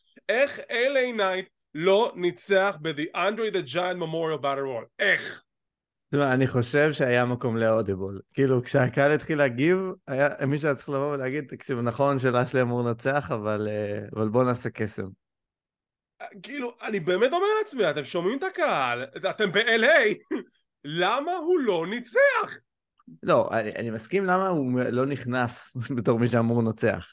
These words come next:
Speaker 2: אבל להתחשב במה שקרה שם עם הקהל?
Speaker 1: הוא היה צריך לנצח, חד וחלק הוא היה צריך לנצח, אין אפילו לא זה, וגם מהצד השני, שכמובן כבר דיברת את זה בסיקור של Ring of Honor, שיעלה בעתיד בערוץ,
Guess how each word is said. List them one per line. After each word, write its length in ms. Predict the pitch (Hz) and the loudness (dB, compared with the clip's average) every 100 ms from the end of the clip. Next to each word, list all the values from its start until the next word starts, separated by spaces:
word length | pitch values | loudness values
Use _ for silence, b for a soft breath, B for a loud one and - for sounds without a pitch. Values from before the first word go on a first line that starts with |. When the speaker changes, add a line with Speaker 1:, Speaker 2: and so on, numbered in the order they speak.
| - | -8
Speaker 2:
אבל 520 | 110 98 104 101 95 - 78 - | -6 -2 -2 -2 -6 -10 -16 -12
להתחשב 640 | 104 - 101 98 - - | -12 -6 -4 -4 -6 -2
במה 280 | 120 117 117 | 0 2 0
שקרה 300 | 117 120 113 | 0 2 2
שם 140 | 113 120 | 2 0
עם 120 | 107 | 0
הקהל? 460 | 101 107 110 151 180 - _ _ _ _ _ _ _ _ _ | 0 0 2 0 -4 -10 _ _ _ _ _ _ _ _ _
Speaker 1:
הוא 180 | - 165 | -12 -8
היה 100 | 156 | -6
צריך 220 | 165 147 | -4 -4
לנצח, 520 | 139 123 147 120 113 - - - | -4 -4 -2 -4 -4 -12 -20 -8
חד 180 | 156 139 | -4 -2
וחלק 300 | 135 135 127 | 0 0 0
הוא 80 | 127 | -4
היה 80 | |
צריך 120 | 127 123 | -4 -6
לנצח, 220 | 117 131 | -6 -6
אין 80 | 117 | -8
אפילו 180 | 117 131 | -8 -8
לא 60 | 127 | -6
זה, 120 | 127 | -6
וגם 240 | 123 139 | -4 -2
מהצד 260 | 139 135 180 | -2 -2 -4
השני, 640 | 170 175 226 294 226 247 - _ _ | -4 -4 -2 0 -2 -4 -12 _ _
שכמובן 720 | - 139 135 139 - 135 151 | -10 -6 -6 -6 -10 -8 -6
כבר 100 | 135 | -6
דיברת 200 | 135 151 | -4 -2
את 60 | 151 | -4
זה 60 | |
בסיקור 300 | 139 127 143 | -8 -10 -10
של 100 | 135 | -6
Ring 180 | 139 131 | -6 -2
of 20 | |
Honor, 280 | 175 240 202 226 _ _ | 0 0 -2 -4 _ _
שיעלה 300 | - 131 127 | -8 -6 -4
בעתיד 400 | 120 120 117 131 | -4 -6 -8 -8
בערוץ, 580 | 120 117 117 262 262 - | -6 -6 -6 -6 -10 -16